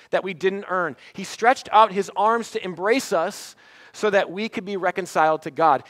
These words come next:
He very literally stretched out his arms on the cross in an act of reconciliation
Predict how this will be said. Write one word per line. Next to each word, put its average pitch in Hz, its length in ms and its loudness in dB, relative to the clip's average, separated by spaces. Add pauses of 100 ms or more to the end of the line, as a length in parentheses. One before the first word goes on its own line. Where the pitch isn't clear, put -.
He 208 100 -10
very 226 280 0
literally 190 720 0
stretched - 340 -6
out 160 140 4
his 156 160 -10
arms 147 320 -6
on 160 160 -10
the 156 40 -14
cross 156 560 -2 (220)
in 170 80 -8
an 170 100 -4
act 196 300 -2
of 165 140 -10
reconciliation 147 920 -8